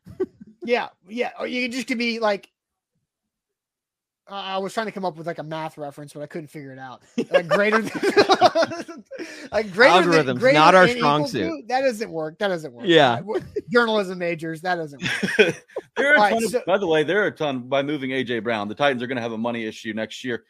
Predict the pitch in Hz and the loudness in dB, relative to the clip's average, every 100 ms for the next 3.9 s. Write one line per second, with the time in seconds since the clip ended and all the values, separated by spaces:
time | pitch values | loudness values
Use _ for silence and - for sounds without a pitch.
0 | _ 123 160 151 135 151 147 107 104 98 | _ 0 0 0 -2 -2 -2 -4 -4 -4
1 | - _ _ _ 143 147 156 113 139 160 | -8 _ _ _ -8 -6 -6 -4 -4 -4
2 | 151 123 135 123 117 135 123 113 127 123 | -2 0 0 0 -4 -6 -6 -6 -6 -6
3 | - 101 101 117 110 82 - - | -4 -6 -4 -8 -8 -12 -20 -20